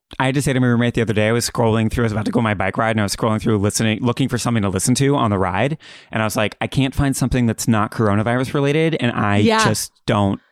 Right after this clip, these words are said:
Speaker 1: want to engage with that right now.
Speaker 2: Totally.
Speaker 1: It's hard. My content is, again, like, a little bit more, um,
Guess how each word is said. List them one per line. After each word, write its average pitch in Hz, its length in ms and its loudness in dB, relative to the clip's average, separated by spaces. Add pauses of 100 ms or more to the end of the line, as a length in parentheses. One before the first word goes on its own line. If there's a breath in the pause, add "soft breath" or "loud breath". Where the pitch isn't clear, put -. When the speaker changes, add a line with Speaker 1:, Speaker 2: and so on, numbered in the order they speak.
(360)
Speaker 1:
want 104 340 2
to 95 80 2
engage 95 360 0
with 123 80 -4
that 123 200 0
right 123 140 -2
now. 143 300 -2 (320)
Speaker 2:
Totally. 226 440 0 (680 loud breath)
Speaker 1:
It's 117 180 -2
hard. 120 300 0
My 107 120 0
content 131 560 0
is, 107 200 0
again, 110 240 0
like, 107 180 0
a 113 60 0
little 104 240 2
bit 110 160 -2
more, 98 680 2 (440 loud breath)
um, 87 560 -2